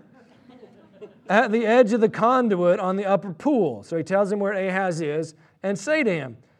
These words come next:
'Take heed and be quiet, and fear not, neither be faint-hearted for the two tails of these smoking firebrands, for the fierce anger of Rezin in Syria and the son of Remaliah.'" So he says,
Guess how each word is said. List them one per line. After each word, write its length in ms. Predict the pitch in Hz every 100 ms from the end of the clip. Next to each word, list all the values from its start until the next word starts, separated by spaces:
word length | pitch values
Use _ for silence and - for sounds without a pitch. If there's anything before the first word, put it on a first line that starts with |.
| _
'Take 260 | - 285 339
heed 200 | 262 262
and 120 | 247
be 80 | 233
quiet, 500 | 180 247 208 180 214
and 140 | 190
fear 280 | 147 262 294
not, 380 | 262 196 160 214
neither 260 | 196 240 254
be 140 | 240
faint-hearted 840 | 220 247 254 220 226 285 185 165 160
for 120 | 196
the 120 | 202
two 440 | - 233 247 254 - _ _
tails 480 | - 196 208 214 180
of 120 | 190
these 220 | 180 202
smoking 400 | - 202 202 196
firebrands, 880 | 185 226 220 214 175 160 123 101 - - _ _
for 120 | - 175
the 80 |
fierce 380 | 165 220 233 233 214
anger 380 | 202 214 208
of 140 | 196 156
Rezin 340 | 202 208 180
in 100 | 185
Syria 500 | 151 233 214 196 190
and 160 | 196 170
the 60 | 160
son 420 | 160 185 180 180
of 140 | 165
Remaliah.'" 640 | 143 170 170 170 156 127
So 120 | 113 180
he 80 |
says, 280 | 175 226 175